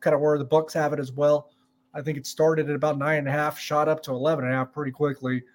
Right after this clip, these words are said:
and it's kinda settled there. But, I mean, it's interesting, and a lot of the advanced metrics, I think, you know, Kansas State fans, and, and, and rightfully so, in, to a, an extent, very disappointed with the way the defense has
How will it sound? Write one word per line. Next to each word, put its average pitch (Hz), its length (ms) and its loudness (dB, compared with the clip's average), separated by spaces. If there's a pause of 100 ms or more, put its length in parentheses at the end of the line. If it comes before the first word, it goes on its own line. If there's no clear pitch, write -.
(360)
and 147 80 -10
it's 131 80 -14
kinda 147 280 4
settled 135 380 2
there. 143 320 4
But, 135 280 -2 (720)
I 160 60 -6
mean, 160 320 -4 (120)
it's 190 180 -2
interesting, 214 640 2
and 151 80 4
a 147 40 6
lot 160 200 8
of 165 80 0
the 151 120 0
advanced 160 400 -2
metrics, 175 420 -2
I 156 60 -2
think, 147 180 -6 (460)
you 156 140 -2
know, 143 80 0
Kansas 165 300 -4
State 160 240 0 (140)
fans, 156 440 -2
and, 143 240 -8
and, 160 180 -4 (100)
and 226 120 6
rightfully 156 380 6
so, 147 420 2
in, 143 220 -8 (540)
to 170 200 4
a, 135 60 4 (240)
an 165 120 -2
extent, 139 720 0
very 160 180 0
disappointed 147 760 -2
with 139 120 -10
the 135 60 -10
way 139 160 -2
the 131 120 -4
defense 147 400 -4
has 139 200 -8